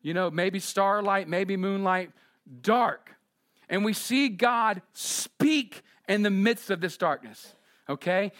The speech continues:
And what does he do? He separates the darkness from the light. He calls it day and night, and that's important. So what does this light, when we look at an Old Testament understanding, it's daylight, you know, it's sunlight. When we look at it in this way,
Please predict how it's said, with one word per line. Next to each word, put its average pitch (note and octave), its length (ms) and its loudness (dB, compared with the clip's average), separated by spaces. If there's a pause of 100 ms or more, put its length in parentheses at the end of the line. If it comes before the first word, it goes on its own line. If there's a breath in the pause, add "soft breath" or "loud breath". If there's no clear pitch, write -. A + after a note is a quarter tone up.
And E3 140 -4
what A3+ 160 2
does A#3 160 -4
he A3 120 0
do? G#3 160 -4
He F#3+ 120 -2
separates G#3 880 -2 (280 loud breath)
the D#3 100 -2
darkness G3 600 -2
from F3 240 -6
the E3 100 0
light. D#3+ 320 0 (140 soft breath)
He D3+ 120 -10
calls E3 280 -4
it C3 160 -10
day F3 420 0 (280 soft breath)
and C#3+ 180 -4
night, D3 140 0
and B2+ 100 -4
that's D3 180 -4
important. D#3+ 440 -6
So - 120 -6
what A3+ 280 -2
does G#3+ 160 -4
this F#3 180 -10
light, F#3+ 220 2
when D#3+ 100 -6
we F#3 100 -4
look C4+ 240 -2
at A3+ 80 0
an F3+ 140 -4
Old A3 240 -2
Testament F3+ 460 -6
understanding, D#3 600 -6 (220 loud breath)
it's F#3+ 180 -4
daylight, D#3+ 680 -2
you C#3 100 -4
know, E3 160 -2
it's G3 240 -6
sunlight. G3 760 -2 (300 soft breath)
When E3+ 140 -4
we F#3+ 40 0
look B3+ 200 0
at B3 100 2
it G#3 80 0
in G3 80 -2
this F#3 180 -4
way, G3 280 0